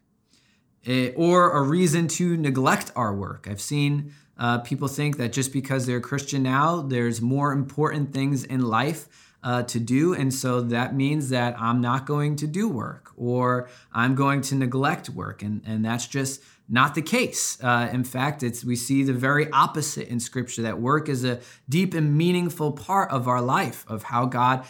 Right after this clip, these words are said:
created us in the world, that we were called to work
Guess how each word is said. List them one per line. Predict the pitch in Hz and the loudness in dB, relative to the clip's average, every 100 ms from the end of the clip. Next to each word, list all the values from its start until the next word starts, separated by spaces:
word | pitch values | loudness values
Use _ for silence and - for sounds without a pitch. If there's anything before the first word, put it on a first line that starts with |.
| - _ | -20 _
created | - 135 143 208 170 | -2 2 4 4 2
us | 104 - - | -2 -6 -6
in | - 151 | -2 0
the | 151 | 2
world, | 135 156 170 104 | 2 4 4 2
that | 107 101 | -4 -4
we | 117 131 151 | -2 2 2
were | 147 147 | 2 0
called | 147 156 185 180 | -2 2 4 2
to | - 170 | -2 -2
work | 151 180 220 - | 0 0 0 -4